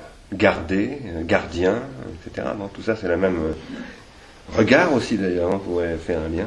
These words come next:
Bon, c'est les mêmes ra-, ra-, racines. Euh, mais qu'est-ce qu'il faut garder ? Que s'agit-il de garder ? Le vivant, oui, c'est-à-dire le sauvage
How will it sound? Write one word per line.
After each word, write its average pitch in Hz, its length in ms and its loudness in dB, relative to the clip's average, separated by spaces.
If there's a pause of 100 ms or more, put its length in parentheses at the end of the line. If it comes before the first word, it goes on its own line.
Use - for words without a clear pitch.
Bon, 82 100 -8 (500)
c'est - 60 -10
les - 60 -6
mêmes 87 160 -4
ra-, 76 100 -2 (220)
ra-, 85 100 -4 (240)
racines. 90 540 -2 (1900)
Euh, 95 720 4 (840)
mais - 140 4
qu'est-ce 156 180 4
qu'il 127 140 2
faut 117 120 2
garder ? 82 320 -2 (840)
Que 101 80 -6
s'agit-il 92 440 -8
de 87 80 -8
garder ? 87 480 -2 (1040)
Le 92 120 -2
vivant, 92 380 4 (460)
oui, 120 180 2
c'est-à-dire 95 380 0
le 82 100 -2
sauvage 82 400 -2